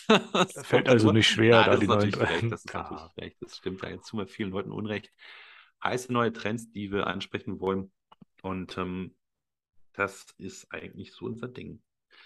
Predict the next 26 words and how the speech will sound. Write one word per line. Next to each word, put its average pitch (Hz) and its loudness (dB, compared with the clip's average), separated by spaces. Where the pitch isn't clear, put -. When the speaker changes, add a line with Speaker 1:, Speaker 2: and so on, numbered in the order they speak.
Speaker 2:
Sehr - -6
schön. 98 -6
Speaker 1:
Ja, 135 -12
Patrick, 156 -2
ich 131 -2
möchte 170 0
die 127 -6
Gelegenheit 175 2
auch 139 2
nochmal 131 2
nutzen, 185 -2
jetzt - -4
zweitausenddreiundzwanzig, 135 -2
drittes 160 -4
Jahr 117 -2
schon 165 -4
mit 127 -6
dir 175 -2
zusammen 131 -8
diesen 120 -8
Podcast - -6
zu - -8
machen. 180 -4
Speaker 2:
Mhm. 254 4
Speaker 1:
Wupp, 359 6
wupp. 370 4